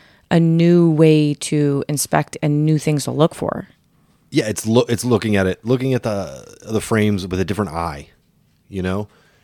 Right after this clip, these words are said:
Speaker 2: And that's really the progression of beekeeping. You start out by just like, "Okay, I see eggs. Cool. I know I have a queen. I see eggs." Uh, to, like, you know, looking at the individual cells to see what you,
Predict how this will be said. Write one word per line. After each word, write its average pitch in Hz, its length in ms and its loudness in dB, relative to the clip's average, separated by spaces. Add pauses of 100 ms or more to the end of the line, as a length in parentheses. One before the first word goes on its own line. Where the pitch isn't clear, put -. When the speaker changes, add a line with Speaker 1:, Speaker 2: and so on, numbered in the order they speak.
Speaker 2:
And 113 120 -4
that's 143 220 -2
really 151 300 4
the 113 100 -4
progression 104 460 -4
of 135 40 -8
beekeeping. 101 420 -4
You 95 200 0
start 110 340 -2
out 110 240 0
by 95 120 -2
just 90 240 -6
like, 82 180 -8
"Okay, 117 380 -4
I 85 100 -6
see 104 300 -8
eggs. 101 440 -8 (220)
Cool. 123 400 -2 (240)
I 95 100 -8
know 107 160 0
I 113 40 2
have 107 100 -2
a 98 40 -8
queen. 110 260 -6
I 82 80 -8
see 98 180 -8
eggs." 92 380 -8 (720)
Uh, 87 580 -4
to, 95 320 0
like, 87 280 -4
you 101 120 -6
know, 82 100 -4
looking 90 400 -4
at 85 100 -4
the 98 80 -8
individual 87 440 -6
cells 87 600 -6
to 85 100 -14
see 90 240 -6
what 82 160 -8
you, 80 360 -14